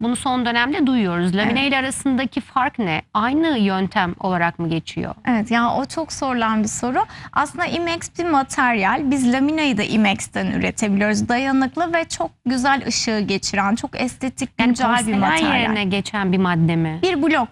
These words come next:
Speaker 2: evet. Yani biz imex bloklardan kazıyoruz.
Speaker 1: Hı hı.
Speaker 2: Full seramik bir materyal ve ışığı çok iyi geçirdiği için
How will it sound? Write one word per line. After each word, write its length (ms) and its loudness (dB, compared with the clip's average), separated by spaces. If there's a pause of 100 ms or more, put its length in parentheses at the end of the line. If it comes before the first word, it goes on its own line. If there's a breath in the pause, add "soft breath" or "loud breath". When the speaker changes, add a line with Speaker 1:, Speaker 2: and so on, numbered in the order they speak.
Speaker 2:
evet. 360 -2
Yani 280 4
biz 140 -4
imex 460 -2
bloklardan 760 0
kazıyoruz. 840 -2
Speaker 1:
Hı 60 0
hı. 160 2
Speaker 2:
Full 180 2
seramik 680 -2
bir 80 0
materyal 640 2 (280 loud breath)
ve 120 0
ışığı 380 -2
çok 260 -8
iyi 160 0
geçirdiği 680 2
için 400 0